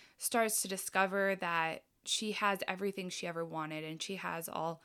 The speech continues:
the glamorous dresses and shoes and bags and the job she always wanted to have, but she starts to unravel who she is as a thirty-year-old and who she's become, and she doesn't really like that person. This movie does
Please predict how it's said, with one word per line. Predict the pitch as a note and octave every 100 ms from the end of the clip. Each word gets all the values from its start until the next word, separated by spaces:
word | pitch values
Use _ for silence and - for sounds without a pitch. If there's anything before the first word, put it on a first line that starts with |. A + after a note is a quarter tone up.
| - - - _ _
the | G#3+
glamorous | F#3+ G#3 G3+ F#3+ F3+ F3 F3+ - -
dresses | - F#3+ - F3
and | E3 E3+
shoes | G3 E3+ D#3+
and | E3+ E3+
bags | E3+ E3 E3 E3 F3
and | D#3 D3+
the | A#3
job | G3+ B3 A3 G3+
she | -
always | G3+ F#3 F#3
wanted | F#3 F3
to | F3+
have, | F3+ F#3 F3 E3+ E3 -
but | F3+
she | -
starts | F#3 - F#3 - -
to | F3 E3 E3 - - - _ _ -
unravel | G#3 G3 F3+ F3+ F3+ F3 F3
who | G3
she | F#3 - F#3
is | F3 E3+ E3
as | - F3 F3
a |
thirty-year-old | - F#3 F3+ F3 E3+ E3 D#3+ E3
and | E3
who | F3+
she's | - F3 -
become, | F3 - F3+ E3
and | E3
she | - F#3+
doesn't | F#3+ G3
really | F#3 F3
like | E3+ D#3+ D#3+ -
that | D#3+ D#3 -
person. | E3+ E3 - - F#3 - -
This | F#3+ -
movie | F#3+ F3+ F3
does | F3 E3+ E3